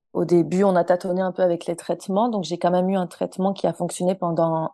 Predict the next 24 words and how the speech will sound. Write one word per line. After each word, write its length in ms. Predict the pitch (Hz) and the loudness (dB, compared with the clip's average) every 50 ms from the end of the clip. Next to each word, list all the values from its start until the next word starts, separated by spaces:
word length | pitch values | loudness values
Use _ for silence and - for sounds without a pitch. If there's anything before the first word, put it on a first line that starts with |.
| - | -4
un 220 | 180 180 175 175 175 | -2 -2 -2 0 -2
an 100 | 175 180 | -2 -2
et 100 | 175 170 | -2 -2
demi 280 | 151 170 165 170 196 233 | 0 0 0 0 0 0
à 80 | 233 | 0
peu 120 | 233 190 180 | -2 -4 -6
près, 300 | - - - 247 302 - _ _ _ _ | -6 -4 -4 -4 -4 -4 _ _ _ _
ce 100 | - - - | -20 -18 -12
qui 120 | - - | -6 -2
m'a 140 | 185 175 165 | -2 0 0
permis 320 | 170 180 165 170 175 175 | 2 2 2 4 4 2
de 80 | 165 170 | 2 2
passer, 560 | 160 - 160 160 165 - - 175 170 170 170 | 2 2 0 0 0 -2 -6 -4 -4 -2 -2
euh, 260 | 170 160 156 151 151 | -2 -2 -2 -2 -4
une 160 | 156 160 160 156 | -4 -6 -8 -4
terminale, 800 | - - 170 160 165 165 165 165 165 165 165 165 165 165 160 156 | -2 0 0 2 2 0 2 2 2 2 4 2 2 2 0 -2
euh, 120 | 156 151 | -4 -6
tranquille, 800 | - - - - 165 156 - - - 180 180 180 180 180 190 185 170 | -8 -10 -8 -8 -8 -8 -8 -6 -4 -2 0 0 2 2 0 2 2
euh, 160 | 160 156 156 | 0 0 -2
de 80 | 147 160 | -4 -6
passer 320 | - - 160 - - 165 | -4 -6 -6 -4 -4 -6
mon 160 | 165 156 156 | -4 -4 -4
bac, 380 | 156 147 160 160 165 165 - - | -2 -2 -2 -2 -2 -6 -6 -4
euh, 140 | 165 151 151 | -4 -4 -4